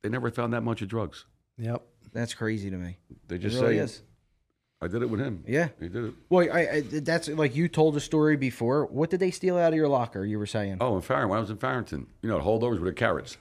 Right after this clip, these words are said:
Speaker 2: Yep,
Speaker 1: So I'm
Speaker 2: yep.
Speaker 1: in a unit. I said it before. I had fifty packs of cigarettes, stamps, everything in there. They stole my indictment and my phone book.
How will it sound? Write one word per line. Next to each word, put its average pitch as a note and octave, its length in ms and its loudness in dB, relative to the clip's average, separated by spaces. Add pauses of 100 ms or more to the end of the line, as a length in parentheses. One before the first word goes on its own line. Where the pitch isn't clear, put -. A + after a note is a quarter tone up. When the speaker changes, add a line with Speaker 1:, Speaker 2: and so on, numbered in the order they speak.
(160)
Speaker 2:
Yep, D3 220 0
Speaker 1:
So F#2+ 140 0
I'm A2 100 2
Speaker 2:
yep. G#2 80 0
Speaker 1:
in E2+ 60 -2
a - 20 -4
unit. G#2+ 400 -4
I F#2 80 0
said B2 160 -6
it A#2+ 80 -4
before. B2 340 -6 (300)
I F#2+ 80 0
had F2+ 180 -2 (300)
fifty A2 180 -8
packs G2+ 300 -4
of - 60 -12
cigarettes, G2+ 420 -2
stamps, G#2 500 -4
everything F#2 300 -4
in C2 80 -8
there. B1 140 -12 (840)
They E2 80 -10
stole G#2+ 240 -4
my G#2+ 140 -6
indictment A#2 380 -4
and A#2+ 60 -6
my A#2 100 -4
phone A#2 220 -10
book. - 220 -14